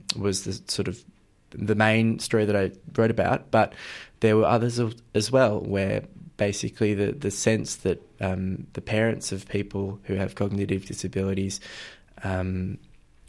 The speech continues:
feel, uh, and that will be continued to be examined this week, is that for many reasons, including, I guess, a lack of resources and, and, and attitudes,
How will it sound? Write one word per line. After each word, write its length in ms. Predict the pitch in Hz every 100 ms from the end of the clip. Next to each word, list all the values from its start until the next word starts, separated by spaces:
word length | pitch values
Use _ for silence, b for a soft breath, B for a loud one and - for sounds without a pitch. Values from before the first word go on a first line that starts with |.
| -
feel, 640 | - - 107 110 156 170 170 - - - -
uh, 360 | - - - -
and 360 | 104 98 98
that 160 | 98 -
will 80 | 98
be 240 | 101 101
continued 500 | - - 95 101 98
to 60 | 95
be 80 | 95
examined 540 | - 101 95 98 95
this 300 | - 110 -
week, 260 | 87 87 -
is 220 | 107 -
that 320 | - 104 92 - B B B _ _ _ - - - - - -
for 500 | - 110 110 104 -
many 320 | 123 120 127
reasons, 600 | 107 101 101 127 170 -
including, 640 | - - 104 98 98 95 -
I 60 | -
guess, 220 | 95 95
a 40 | 107
lack 200 | 104 98
of 120 | 98
resources 640 | 101 104 107 - 101 95
and, 220 | 101 101 110 B B B B -
and, 380 | 101 98 98 -
and 300 | 101 98 101
attitudes, 920 | - 113 117 - - 87 120 131 -